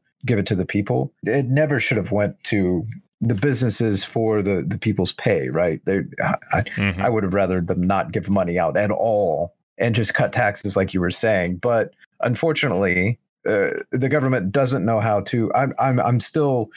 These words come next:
Speaker 1: of the opinion that we should have a budget and all that, and this monetary theory is gonna, uh,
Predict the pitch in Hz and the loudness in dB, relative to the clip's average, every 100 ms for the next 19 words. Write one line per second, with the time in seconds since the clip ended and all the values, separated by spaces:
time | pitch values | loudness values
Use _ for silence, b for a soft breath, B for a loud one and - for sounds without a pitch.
0 | B _ 123 117 135 120 - 123 117 104 | B _ -2 0 0 0 0 0 2 2
1 | 98 104 104 - 101 98 101 92 87 98 | 2 2 2 2 0 2 2 0 0 0
2 | 107 101 104 107 101 107 107 - 101 92 | 0 0 0 2 2 2 2 2 2 0
3 | - 107 101 110 98 90 104 101 98 95 | 0 0 2 2 0 0 0 2 2 0
4 | 92 90 82 - | 0 0 -2 -2